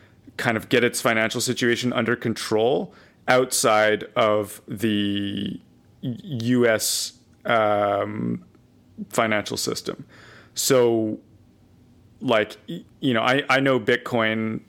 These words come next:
uh, Miguel can tell us a little bit about Reserve, but in, in the Bitcoin case, like, what, what they could do is, um, they say, "Okay, well, now we're gonna start using Bitcoin. Bitcoin is our money.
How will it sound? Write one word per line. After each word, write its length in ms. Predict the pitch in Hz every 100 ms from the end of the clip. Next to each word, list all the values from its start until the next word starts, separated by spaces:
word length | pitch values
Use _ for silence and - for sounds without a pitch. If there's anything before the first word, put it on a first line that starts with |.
| _ -
uh, 300 | 110 107 107
Miguel 300 | 117 113 113
can 120 | 120
tell 160 | 107 110
us 100 | 107
a 40 |
little 160 | 113 107
bit 100 | 110
about 180 | 107 -
Reserve, 680 | 104 98 110 110 107 104 - - - _ -
but 200 | 120 120
in, 160 | 143 143
in 120 | 131
the 80 | 117
Bitcoin 540 | 98 160 160 147 117
case, 360 | - 110 104 -
like, 120 | 117
what, 240 | 113 117 127
what 140 | 127
they 120 | 127
could 240 | - 110 92
do 380 | 123 113 110
is, 340 | 107 107 107 - - - - - _ - - - - -
um, 640 | 113 107 107 101 101 98 -
they 160 | 123
say, 240 | 104 113 110
"Okay, 300 | 120 117 92
well, 140 | 113
now 160 | 123 139
we're 80 |
gonna 140 | 151 143
start 220 | - 123
using 280 | 123 117 104
Bitcoin. 460 | 110 104 - -
Bitcoin 380 | 104 123 - 139
is 120 | 143
our 120 | 139 127
money. 480 | 117 110 110 107